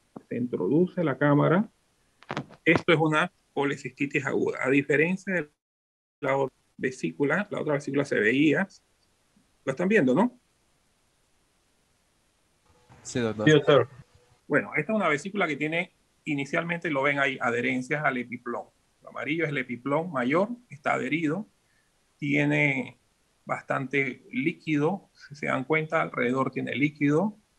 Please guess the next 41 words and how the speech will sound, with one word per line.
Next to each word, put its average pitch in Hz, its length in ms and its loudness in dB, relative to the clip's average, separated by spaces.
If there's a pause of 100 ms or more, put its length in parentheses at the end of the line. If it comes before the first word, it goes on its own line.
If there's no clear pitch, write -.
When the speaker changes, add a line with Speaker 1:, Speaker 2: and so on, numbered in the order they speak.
(360)
Speaker 1:
Ahí - 140 -4
van 127 140 2
a - 20 2
introducir 123 440 -2
unos 127 320 -10
puertos. 147 680 0 (480)
Vamos 185 160 -4
a 143 60 6
adelantarlo 127 420 2
un 127 60 -2
poquito. 123 460 -2 (360)
Ese, 147 320 0 (180)
esos 147 160 -6
son 156 120 2
los 147 100 2
puertos 165 420 2
de 131 80 4
trabajo 139 580 -2 (640)
de 135 120 0
la 131 120 2
colecistectomía 123 840 -4
laparoscópica. 156 880 -4 (3250)
Esa 147 220 -2
es 131 100 -2
a 135 40 2
solici-, 123 260 0
a 139 120 -4
solicitud 127 460 0
de 147 60 4
su 143 120 -8
compañera 139 560 2
para 120 200 -2
ver 127 200 -2
un, 131 260 -6
un 131 160 -6
proceso 123 480 -6
de 117 80 -6
esos - 220 -14
que 123 100 -20
son 120 240 -18
más. - 400 -14